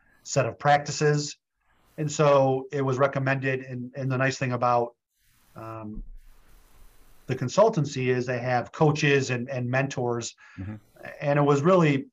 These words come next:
Speaker 1: nice with that transition to, um,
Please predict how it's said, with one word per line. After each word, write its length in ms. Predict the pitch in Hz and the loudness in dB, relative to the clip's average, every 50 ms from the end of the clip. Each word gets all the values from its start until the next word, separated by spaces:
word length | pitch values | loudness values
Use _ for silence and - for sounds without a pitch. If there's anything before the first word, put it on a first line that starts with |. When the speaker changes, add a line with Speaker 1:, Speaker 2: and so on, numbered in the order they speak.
| _ - - | _ -12 -6
Speaker 1:
nice 360 | 143 139 143 143 135 - - - | -2 0 0 0 -2 -4 -6 -4
with 140 | 127 127 120 | -2 -2 0
that 160 | 123 117 117 | -2 -4 -4
transition 600 | - - 127 123 113 127 147 139 - - 123 113 110 | -6 -8 -8 -4 -2 0 0 0 -2 -4 -6 -6 -8
to, 320 | - 123 120 117 113 107 - _ _ _ _ _ _ _ _ _ - | -6 -6 -4 -4 -4 -6 -8 _ _ _ _ _ _ _ _ _ -14
um, 400 | 117 110 110 110 113 113 113 117 | -12 -10 -10 -10 -10 -10 -12 -14